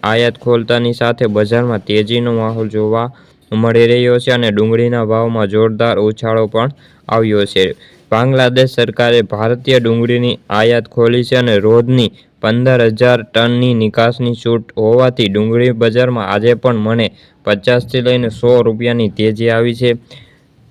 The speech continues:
નાસિકમાં પણ આવો બજારે ક્વિન્ટલે ત્રણસો રૂપિયા જેટલો વધારો જોવા આપણને મળી રહ્યો છે. ડુંગળીના વેપારીઓ કહે છે કે બાંગ્લાદેશની જે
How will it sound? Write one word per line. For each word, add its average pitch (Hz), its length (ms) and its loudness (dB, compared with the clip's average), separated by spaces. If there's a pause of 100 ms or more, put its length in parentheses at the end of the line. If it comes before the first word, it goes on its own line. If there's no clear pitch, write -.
(300)
નાસિકમાં 131 720 0
પણ 139 140 0
આવો 131 180 2
બજારે 117 440 2
ક્વિન્ટલે 117 500 -2
ત્રણસો 117 480 0
રૂપિયા 117 380 0
જેટલો 113 280 -2
વધારો 107 400 0
જોવા 104 420 -2
આપણને 104 380 -4
મળી 104 360 -4
રહ્યો 98 260 -2
છે. 104 180 -6 (380)
ડુંગળીના 131 500 2
વેપારીઓ 117 560 0
કહે 110 160 -2 (100)
છે 110 140 -10
કે 113 140 0
બાંગ્લાદેશની 117 1040 -2 (300)
જે 117 140 -2